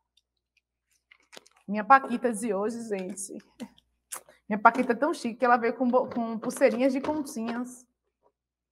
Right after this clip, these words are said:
Toda mimosinha. Esse povo chique é outra coisa, outro nível. Aqui, o material. Estamos organizando,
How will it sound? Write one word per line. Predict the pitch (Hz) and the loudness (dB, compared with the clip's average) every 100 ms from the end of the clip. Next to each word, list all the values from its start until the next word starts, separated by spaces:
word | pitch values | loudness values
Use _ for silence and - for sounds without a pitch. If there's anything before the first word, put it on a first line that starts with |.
| - | -4
Toda | 233 | 2
mimosinha. | 269 294 311 294 202 208 220 | 4 4 2 0 0 -8 -8
Esse | 240 247 | -8 -8
povo | 240 226 202 | -6 -6 -8
chique | 190 - 220 240 | -10 -10 -6 -4
é | |
outra | 240 240 | -4 -4
coisa, | 277 208 | -4 -2
outro | 208 277 | -2 -2
nível. | 226 196 220 240 _ _ _ _ _ _ _ _ _ _ _ _ _ _ _ _ _ | -2 -4 -8 -12 _ _ _ _ _ _ _ _ _ _ _ _ _ _ _ _ _
Aqui, | - 175 220 | -12 -8 -4
o | |
material. | 202 190 185 190 160 143 165 208 214 214 208 - - _ _ _ _ _ _ _ _ _ _ _ _ _ _ _ _ - - _ _ _ - - _ _ _ _ _ - - - _ _ - | -6 -2 -2 0 -4 -4 0 0 -2 -8 -12 -20 -20 _ _ _ _ _ _ _ _ _ _ _ _ _ _ _ _ -10 -10 _ _ _ -20 -20 _ _ _ _ _ -20 -20 -20 _ _ -16
Estamos | - 214 214 - | -6 -4 -4 6
organizando, | 262 339 277 277 240 180 175 180 214 320 | 8 8 4 0 -2 -4 -6 -4 -6 -8